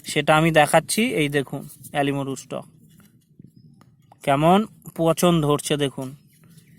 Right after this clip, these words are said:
আর গাছটা খুব নরম, খুব নরম। এই যে দেখুন আমার ভালো গাছ কিভাবে পচে যাচ্ছে দেখুন। বন্ধুরা,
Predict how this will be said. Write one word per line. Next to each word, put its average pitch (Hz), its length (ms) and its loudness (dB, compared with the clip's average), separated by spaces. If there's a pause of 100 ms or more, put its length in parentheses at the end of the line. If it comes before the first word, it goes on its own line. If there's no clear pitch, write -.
(200)
আর 156 120 -4
গাছটা 180 460 4
খুব 254 240 4
নরম, 160 360 6 (1500)
খুব 214 220 6
নরম। 147 340 4 (1800)
এই 151 140 -6
যে 139 140 -2
দেখুন 151 340 0 (400)
আমার 143 340 0
ভালো 147 380 4
গাছ 151 300 6 (1120)
কিভাবে 160 340 4 (100)
পচে 170 320 0
যাচ্ছে 151 340 0
দেখুন। 135 260 -10 (3250)
বন্ধুরা, 190 460 6